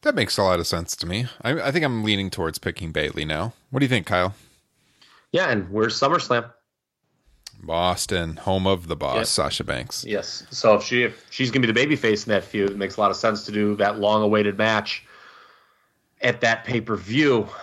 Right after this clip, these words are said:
Speaker 2: Uh, Bayley Banks is the key storyline here. You guys are right. Rumored matches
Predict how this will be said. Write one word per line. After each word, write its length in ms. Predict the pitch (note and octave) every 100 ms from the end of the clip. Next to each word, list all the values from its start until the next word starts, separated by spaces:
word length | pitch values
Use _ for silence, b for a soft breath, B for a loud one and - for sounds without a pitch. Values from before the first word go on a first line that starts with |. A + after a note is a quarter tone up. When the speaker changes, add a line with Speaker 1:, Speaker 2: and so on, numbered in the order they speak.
| B
Speaker 2:
Uh, 300 | - G#2 G2+
Bayley 340 | G2 C3 D3+ C3+
Banks 280 | C3 A#2
is 120 | C3 G#2+
the 80 |
key 140 | A2 B2
storyline 580 | - B2+ A2+ A2+ A2+ A2
here. 180 | A#2 A#2+
You 120 | A2
guys 180 | G#2 G2
are 40 |
right. 400 | G2 B2 C3 C#3 - _
Rumored 300 | A2+ G#2 G2+
matches 520 | G#2+ A2 G#2+ A2+ G#2+